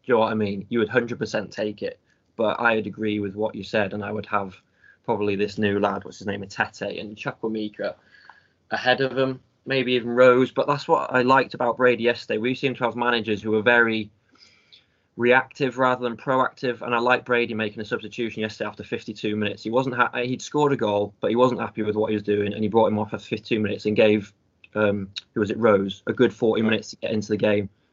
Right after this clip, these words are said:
and that, I like that. I like proactive managers. But with regards to Ashley Seal,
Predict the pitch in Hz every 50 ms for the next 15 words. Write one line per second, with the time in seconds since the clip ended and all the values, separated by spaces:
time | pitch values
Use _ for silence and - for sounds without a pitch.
0 | _ - 113 123 123 123 117 120 120 127 127 - - - 110 - 117 113 117 117
1 | 117 110 - - _ _ _ _ _ _ - - 135 120 113 117 113 - - -
2 | - 117 104 107 110 107 110 110 104 113 110 98 95 - - _ _ _ _ _
3 | _ _ _ _ _ _ _ _ _ 123 107 107 131 123 123 139 143 156 156 147
4 | 147 143 - - 131 120 - - - - - - 117 117 117 107 95 -